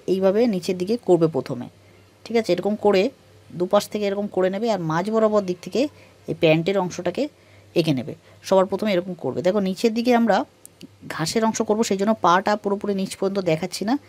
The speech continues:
এই পর্যন্ত করে রেখে উপরের দিকে আকাশের দিকে হাতটা রয়েছে সেটা বোঝাবো। তো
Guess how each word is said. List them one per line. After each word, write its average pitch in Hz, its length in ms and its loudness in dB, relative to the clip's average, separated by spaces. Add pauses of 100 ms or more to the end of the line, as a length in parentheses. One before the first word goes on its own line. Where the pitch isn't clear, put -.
(440)
এই 175 160 2
পর্যন্ত 175 300 2 (560)
করে 170 260 2
রেখে 139 140 -4 (100)
উপরের 226 280 -2
দিকে 233 160 0 (280)
আকাশের 208 300 -4
দিকে 226 140 -2 (100)
হাতটা 175 360 -2
রয়েছে 214 320 2
সেটা 196 260 0
বোঝাবো। 147 320 0
তো 175 40 0